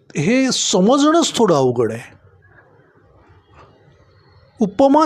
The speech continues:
त्या दैवाची कोण वाणी म्हणजे या देहाला, ज्या देहामध्ये हरिनामाचं सार आहे, ज्या देहामध्ये या जिभेला हरिनामाची गोडी आहे, ज्या जिभेला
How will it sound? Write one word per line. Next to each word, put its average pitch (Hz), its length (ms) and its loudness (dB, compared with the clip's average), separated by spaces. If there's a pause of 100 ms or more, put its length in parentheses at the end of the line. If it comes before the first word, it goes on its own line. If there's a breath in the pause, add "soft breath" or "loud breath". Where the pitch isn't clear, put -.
(120)
त्या 254 140 2
दैवाची 196 600 2
कोण 269 380 -2
वाणी 190 440 0
म्हणजे 202 480 0
या 208 360 0 (1160)
देहाला, 196 720 0 (420 soft breath)
ज्या 247 160 2
देहामध्ये 190 800 0 (240 loud breath)
हरिनामाचं 202 680 2
सार 180 320 0
आहे, 117 260 -4 (720 loud breath)
ज्या 202 120 2
देहामध्ये 214 800 2 (500 soft breath)
या 254 180 4
जिभेला 160 720 0 (800 loud breath)
हरिनामाची 190 760 2
गोडी 165 320 2
आहे, 117 480 -6 (420)
ज्या 175 140 2
जिभेला 165 600 2